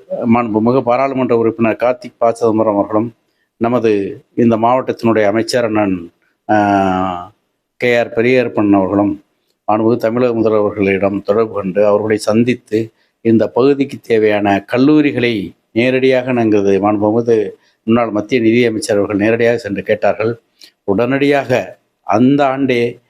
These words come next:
மாண்புமிகு முதல்வர் அவர்கள் இங்கு இந்த பகுதிக்கு ஒரு விவசாய கல்லூரியும் ஒரு சட்டக்கல்லூரியும் அறிவித்தார்கள்.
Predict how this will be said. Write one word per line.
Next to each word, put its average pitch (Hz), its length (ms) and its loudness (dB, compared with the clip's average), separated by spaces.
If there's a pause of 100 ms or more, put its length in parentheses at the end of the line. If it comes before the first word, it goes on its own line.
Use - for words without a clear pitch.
(280)
மாண்புமிகு 117 400 2
முதல்வர் 123 360 2
அவர்கள் 110 420 -2 (320)
இங்கு 117 300 2
இந்த 104 200 0
பகுதிக்கு 131 420 0
ஒரு 110 120 2
விவசாய 139 480 0
கல்லூரியும் 113 440 2
ஒரு 107 180 2
சட்டக்கல்லூரியும் 107 840 -2 (140)
அறிவித்தார்கள். 107 600 -2